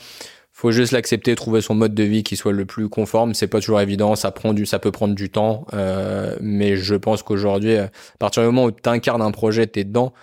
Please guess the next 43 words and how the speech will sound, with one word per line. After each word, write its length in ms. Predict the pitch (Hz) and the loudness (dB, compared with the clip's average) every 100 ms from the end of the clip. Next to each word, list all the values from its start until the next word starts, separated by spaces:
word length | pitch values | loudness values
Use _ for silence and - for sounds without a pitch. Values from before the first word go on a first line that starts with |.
| _ - | _ -4
en 80 | |
fait, 160 | 107 113 | -2 -2
c'est 100 | 104 | -2
toi 220 | 127 131 | 2 0
que 80 | 123 | 0
tu 80 | 110 | -2
mets 140 | 110 | -2
dedans, 240 | 110 123 131 - - | 0 -2 -4 -12 -6
euh, 260 | 104 101 101 | -2 0 0
donc 160 | 104 | -4
ça 100 | - | -6
va 60 | 98 | -6
être 60 | |
difficile 340 | 98 101 - 117 | -8 -8 -8 -6
de 60 | |
te 80 | 104 | -8
couper 200 | - 104 | -8 -8
toi-même. 360 | 98 104 127 135 - | -2 0 0 -2 -8
Euh, 760 | 107 101 101 104 104 101 104 104 | -4 -4 -4 -4 -4 -4 -6 -10
tu 160 | - 104 | -8 -2
mets 220 | 104 107 | 0 0
tout 120 | 104 | 0
ce 80 | 117 | 0
que 80 | 120 | 0
t'as, 300 | 110 120 120 | 2 2 2
tu 100 | - | 0
mets 120 | 104 | -2
ton 380 | - 101 101 101 | -4 -6 -4 -2
âme 200 | 110 117 | 0 0
dedans, 460 | 113 113 117 120 120 107 _ | 0 2 2 2 0 -2 _
ta 120 | 98 | -4
motivation, 720 | 104 110 - 110 110 107 117 | 0 0 0 0 0 0 -4
ton 240 | 104 101 110 | -4 -2 0
énergie, 640 | 117 117 117 110 113 113 - _ - | 2 2 2 0 -2 -4 -8 _ -4
t'emmènes 340 | 104 110 110 | -2 0 0
tout 100 | 139 | 2
le 60 | 180 | 2
monde, 120 | 170 | 2
en 60 | |
fait, 120 | 123 113 | 2 0
dans 180 | 107 | 0
un 60 | 107 | 0
projet. 240 | 110 113 | 0 -2